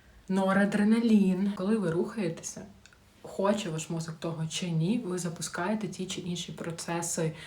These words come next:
Наш організм створений для того, щоб рухатись. Людина для цього створена.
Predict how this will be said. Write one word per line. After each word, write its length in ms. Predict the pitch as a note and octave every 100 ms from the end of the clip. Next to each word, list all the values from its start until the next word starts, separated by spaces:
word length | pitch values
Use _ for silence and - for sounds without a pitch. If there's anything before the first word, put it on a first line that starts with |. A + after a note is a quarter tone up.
| - F#3
Наш 180 | F3
організм 420 | E3+ D#3+ F3+ G#3+ -
створений 560 | - F3 E3+ D#3+ D#3+
для 120 | D#3
того, 240 | D#3 D#3+ D#3
щоб 220 | - D#3
рухатись. 460 | D#3+ E3+ E3 E3 E3
Людина 240 | F3+ G3
для 140 | D#3+
цього 260 | D#3+ E3 D#3
створена. 720 | - - E3 E3 E3 D#3+